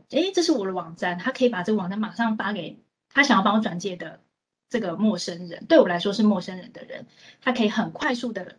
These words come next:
认识我。对，那其实这个转介绍力道也会非常强，因为真的有这样做网站的保险顾问很少，真的很少，几乎，呃，当然现在有比较多了，可是我在当时做的时候是很少的。好，所以我觉得这两个重点是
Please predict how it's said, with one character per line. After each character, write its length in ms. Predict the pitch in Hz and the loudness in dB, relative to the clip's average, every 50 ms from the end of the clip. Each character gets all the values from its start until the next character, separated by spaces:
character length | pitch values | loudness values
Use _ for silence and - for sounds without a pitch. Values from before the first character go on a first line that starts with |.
| _ _ | _ _
认 180 | - 240 214 202 | -2 -2 -2 -2
识 400 | - - 208 190 185 - - - | -4 -4 -4 -4 -4 -6 -8 -4
我。 300 | - 190 - - - - _ _ _ _ _ _ _ _ | -2 -2 -2 -2 -4 -10 _ _ _ _ _ _ _ _
对， 140 | - 202 180 | -4 0 4
那 120 | 226 277 311 | 4 4 6
其 140 | 302 233 | 6 4
实 80 | 214 208 | 4 6
这 80 | 214 262 | 6 6
个 80 | 240 | 6
转 160 | 226 202 175 | 4 2 0
介 80 | 180 208 | -2 -2
绍 140 | 214 226 202 | -4 -4 -4
力 120 | 208 208 | -6 -8
道 200 | 196 202 190 175 | -8 -10 -10 -10
也 100 | 165 160 | -12 -12
会 120 | 165 190 175 | -12 -12 -12
非 140 | - 175 | -12 -12
常 140 | 175 170 151 - | -12 -12 -12 -12
强， 180 | - - 165 156 180 208 | -12 -12 -12 -12 -10 -8
因 60 | 226 | -8
为 180 | 233 226 214 - _ | -8 -10 -12 -12 _
真 160 | - 262 262 | -2 -2 0
的 80 | 262 240 | 0 -4
有 140 | 202 180 175 | -6 -6 -6
这 80 | 214 | -4
样 100 | 208 208 | -6 -4
做 160 | 214 226 202 | -4 -6 -8
网 100 | 180 175 | -8 -10
站 180 | 165 196 185 180 | -12 -12 -12 -12
的 120 | 175 156 - _ _ _ _ _ _ _ _ _ _ _ _ | -14 -14 -18 _ _ _ _ _ _ _ _ _ _ _ _
保 160 | - 196 185 | -6 -4 -2
险 160 | 208 220 190 175 | 0 0 0 0
顾 140 | - 202 | 0 0
问 140 | 202 196 185 180 | 0 0 0 -2
很 220 | - - 170 170 | -6 -8 -8 -8
少， 360 | - - - 165 151 - - _ | -8 -6 -6 -6 -8 -10 -14 _
真 180 | - - 202 208 | -4 -2 -2 -2
的 60 | 196 | -2
很 160 | 185 175 170 | -6 -8 -10
少， 240 | 170 - 156 - - - | -8 -8 -8 -8 -8 -8
几 180 | - 233 226 | -6 -4 -4
乎， 300 | 226 233 220 220 226 226 - - - - _ _ _ _ _ _ _ _ - | -2 -2 -4 -4 -6 -8 -14 -20 -20 -20 _ _ _ _ _ _ _ _ 4
呃， 100 | 220 233 | 8 8
当 80 | 294 | 8
然 100 | 285 254 | 8 8
现 140 | 240 285 254 | 6 6 4
在 60 | 247 | 4
有 120 | 214 185 180 | 4 2 0
比 80 | - | -2
较 140 | - 190 190 | -4 -4 -6
多 240 | 190 - 190 170 180 | -6 -6 -6 -4 -4
了， 100 | 180 175 | -6 -6
可 120 | - 185 | -6 -6
是 180 | - 247 254 240 - | -6 -6 -6 -6 -6
我 140 | 202 185 | -8 -6
在 240 | 180 - 226 220 214 | -2 0 0 0 0
当 260 | 214 - 196 202 220 240 | 0 -2 0 2 2 0
时 160 | - 185 165 | 0 -2 -2
做 140 | 160 202 180 | -2 -4 -4
的 40 | 175 | -2
时 80 | 202 | -4
候 40 | 180 | -6
是 100 | - 208 | -6 -8
很 340 | 208 - - - 180 160 165 | -10 -12 -14 -16 -16 -16 -14
少 260 | - - 175 - - _ | -12 -14 -14 -14 -18 _
的。 180 | - - - - _ _ _ _ _ _ _ | -16 -16 -16 -18 _ _ _ _ _ _ _
好， 160 | - 180 170 | -8 -6 -4
所 140 | - 240 226 | 0 2 2
以 160 | 220 220 - - _ - | 2 0 -2 -10 _ -8
我 100 | 208 190 | -4 -2
觉 80 | 208 | 2
得 60 | 214 | 2
这 80 | 233 247 | 2 2
两 120 | 220 180 | 2 0
个 80 | 175 170 | -4 -6
重 200 | - - 214 196 | -6 -6 -6 -6
点 140 | 190 170 165 | -8 -10 -12
是 200 | - 202 185 | -12 -12 -12